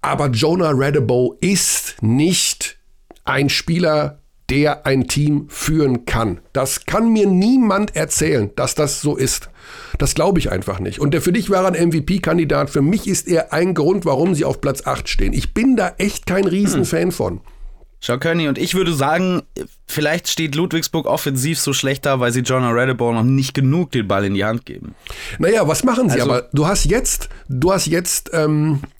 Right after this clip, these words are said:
Speaker 1: James Woodard zurück. So,
Speaker 2: Mhm.
Speaker 1: dadurch hast du schon mal keine, im Grunde kaum noch Minuten oder Möglichkeiten für Rolly Hawkins.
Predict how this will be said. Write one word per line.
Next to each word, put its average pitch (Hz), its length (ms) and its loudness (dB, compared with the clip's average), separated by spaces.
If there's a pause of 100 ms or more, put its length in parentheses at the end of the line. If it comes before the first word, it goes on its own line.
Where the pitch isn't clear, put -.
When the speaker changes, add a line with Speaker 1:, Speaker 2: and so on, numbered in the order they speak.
(100)
Speaker 1:
James 160 400 2
Woodard 113 440 0
zurück. - 420 -6 (400)
So, 139 220 2
Speaker 2:
Mhm. 127 220 0 (100)
Speaker 1:
dadurch 175 340 0
hast 208 220 -2
du 233 80 4
schon 143 360 2
mal 135 440 0 (400)
keine, 202 400 0 (960)
im 107 160 -8
Grunde 160 280 0
kaum 214 260 0
noch 202 140 2
Minuten 170 440 2
oder 139 160 2
Möglichkeiten 151 640 0
für 160 140 0
Rolly 147 260 4
Hawkins. 113 640 -2